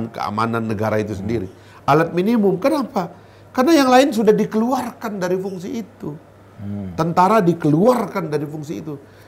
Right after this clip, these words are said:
Speaker 1: Jadi kalau disebut negara kepolisian, ya memang negara demokrasi adalah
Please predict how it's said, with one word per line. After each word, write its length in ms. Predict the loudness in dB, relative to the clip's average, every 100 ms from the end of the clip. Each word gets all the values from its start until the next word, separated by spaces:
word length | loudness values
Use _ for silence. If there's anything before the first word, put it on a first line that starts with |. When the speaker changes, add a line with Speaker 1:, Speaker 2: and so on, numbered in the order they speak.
| -2 2
Speaker 1:
Jadi 160 | 2
kalau 240 | 2 2 0
disebut 320 | 0 -2 -2
negara 320 | -2 0 -2
kepolisian, 540 | -2 0 0 0 -2 -2
ya 80 |
memang 320 | 0 2 2 2
negara 320 | 4 4 6
demokrasi 640 | 4 2 0 0 -2 -2
adalah 300 | 2 2 2